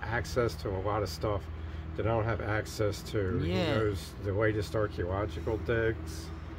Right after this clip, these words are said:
Speaker 2: Mm.
Speaker 1: and latest translations, and that can be very important for
Speaker 2: All right.
Speaker 1: some of my studies. Plus, he'll have other sources, primary sources,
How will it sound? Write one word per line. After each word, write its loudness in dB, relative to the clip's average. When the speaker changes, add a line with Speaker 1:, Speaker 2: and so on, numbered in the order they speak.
Speaker 2:
Mm. -8
Speaker 1:
and 2
latest 2
translations, 0
and -4
that -2
can -2
be -2
very -2
important -4
for -4
Speaker 2:
All -6
right. -6
Speaker 1:
some 0
of 0
my 0
studies. -2
Plus, 0
he'll 2
have 2
other 4
sources, 0
primary 2
sources, -4